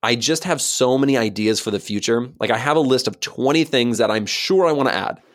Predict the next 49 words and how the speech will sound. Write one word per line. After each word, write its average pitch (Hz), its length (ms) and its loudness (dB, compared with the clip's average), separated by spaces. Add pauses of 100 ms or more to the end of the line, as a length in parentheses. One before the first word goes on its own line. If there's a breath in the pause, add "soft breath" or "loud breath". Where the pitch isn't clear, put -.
(220 soft breath)
I'm 127 160 0
already 175 200 4
convinced 127 520 0
each 135 160 0
one 135 80 2
of 127 60 2
them 117 200 0
will 117 200 2
be 117 100 2
on 110 80 0
the 101 80 -2
website 98 280 0
at - 100 -6
some 104 120 -4
point. 95 260 -8 (640)
And 151 100 0
each 226 220 -2
one 190 120 2
of 190 60 0
them, 131 140 2
I'm 110 100 0
like, 104 280 -2 (280)
"That 120 160 0
wa-, 135 220 2
no 143 320 4
other 175 100 2
website 135 300 2
has 98 220 -2
that. - 160 -10 (280)
No 117 260 2
other 147 120 4
website 123 260 0
has 113 160 0
that." 95 200 -6 (580 soft breath)
And 156 80 -2
so 185 100 2
I'm 160 100 2
trying 165 360 0
to 196 60 -4
create 131 260 -2
something 127 160 0
really 113 260 2
unique. 110 440 -2 (180)
The 117 120 -2
beta 123 480 0
launch 143 260 2
is 113 80 -2
gonna 110 160 0
be 98 380 -2